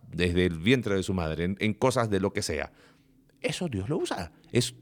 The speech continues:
parte de tu individualidad, es parte del, de lo que Dios va, va haciendo. Porque cuando hablamos a veces, tomamos los pasajes, cuando dice en Primera de Corintios doce,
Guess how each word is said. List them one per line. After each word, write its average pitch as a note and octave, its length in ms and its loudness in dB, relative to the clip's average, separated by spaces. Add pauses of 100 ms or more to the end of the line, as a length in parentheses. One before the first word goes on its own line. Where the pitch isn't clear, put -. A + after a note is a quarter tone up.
(140)
parte C3+ 300 0
de B2+ 100 6
tu C3+ 160 2
individualidad, C3 720 4
es B2 80 2
parte D3+ 400 2
del, G#2 460 2 (480)
de A#2 160 4
lo A2+ 120 4
que A#2 140 4
Dios C#3+ 300 6
va, C3 380 6
va A#2 180 2
haciendo. E3 320 4
Porque C3+ 220 2
cuando D3+ 200 4
hablamos G#3 320 2
a E3+ 60 6
veces, E3+ 320 4
tomamos D#3+ 280 4
los D3+ 120 4
pasajes, C#3+ 540 2 (240)
cuando D3 180 2
dice C#3+ 180 4
en A#2+ 60 0
Primera A2 400 2
de E2 400 -2 (260)
Corintios B2+ 380 2
doce, C#3 400 2